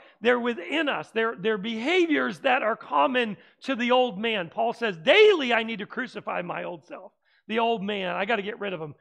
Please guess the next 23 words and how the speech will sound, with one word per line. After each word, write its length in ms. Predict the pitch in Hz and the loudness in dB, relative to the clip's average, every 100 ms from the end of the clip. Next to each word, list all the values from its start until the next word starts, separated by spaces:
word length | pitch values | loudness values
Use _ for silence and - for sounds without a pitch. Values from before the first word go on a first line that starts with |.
| _ _ - | _ _ 0
Every 280 | 277 277 285 | 0 2 -4
single 300 | - 247 240 | -4 -6 -4
day 220 | 196 202 | -2 -2
he 100 | 185 | -2
pops 300 | 160 196 160 | -6 -6 -6
his 120 | 185 | -8
ugly 280 | 190 190 185 | -8 -6 -6
head 120 | 180 | -4
up 280 | 156 151 - _ _ _ | -6 -8 -14 _ _ _
to 100 | 190 | -10
remind 360 | 180 175 185 190 | -6 -4 -4 -6
me 140 | 175 | -8
he, 320 | 147 208 202 _ _ | -8 -8 -8 _ _
who 200 | 277 359 | 0 4
he 120 | 370 | 6
was 440 | 320 302 302 302 - _ _ _ | 6 6 6 2 -6 _ _ _
and 160 | - 247 | -4 4
what 140 | 277 | 4
he 100 | 269 | 4
was 200 | 233 220 | -2 -4
capable 500 | 285 294 247 214 240 | -4 -4 -4 -6 -4
of 100 | 226 | -4
doing, 460 | 196 240 226 226 | -4 -2 -2 -4